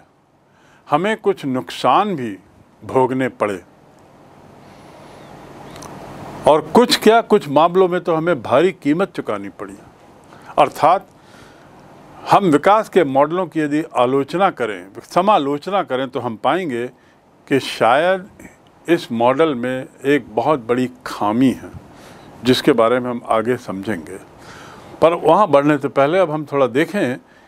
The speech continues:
कि इसके क्या मायने हैं कि प्रगति तो हुई, लेकिन बड़ी भारी कीमत पर। ये कैसी कीमत है,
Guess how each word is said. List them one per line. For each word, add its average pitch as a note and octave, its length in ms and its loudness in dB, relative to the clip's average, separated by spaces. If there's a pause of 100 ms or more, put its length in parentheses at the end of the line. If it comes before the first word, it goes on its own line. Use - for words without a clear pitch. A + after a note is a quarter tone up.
(220)
कि G#3 300 4 (1300)
इसके F#3 320 4
क्या G#3+ 280 2
मायने D#3+ 480 2
हैं G3+ 160 0
कि G3+ 120 -6
प्रगति E3+ 580 0
तो A3 200 0
हुई, F#3 340 0 (540)
लेकिन D#3+ 320 0
बड़ी E3 180 2
भारी C3 360 -2
कीमत E3 520 -2 (100)
पर। G#2+ 100 -10 (2000)
ये G#3+ 200 6
कैसी G#3+ 400 0
कीमत C#3 380 -4 (120)
है, A2 80 -18